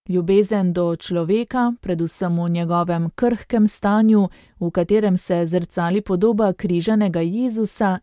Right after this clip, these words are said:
je značilna za krščansko stvarnost in se ne sme nikoli izgubiti.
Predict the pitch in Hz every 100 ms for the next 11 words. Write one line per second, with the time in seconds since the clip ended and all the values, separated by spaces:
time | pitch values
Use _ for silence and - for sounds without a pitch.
0 | - 202 202 196 214 220 - 285 240 190
1 | 190 214 208 - 175 165 156 180 175 -
2 | 196 190 196 196 196 - 214 208 202 226
3 | 214 214 233 233 226 226 220 175 170 160
4 | - 165 175 160 170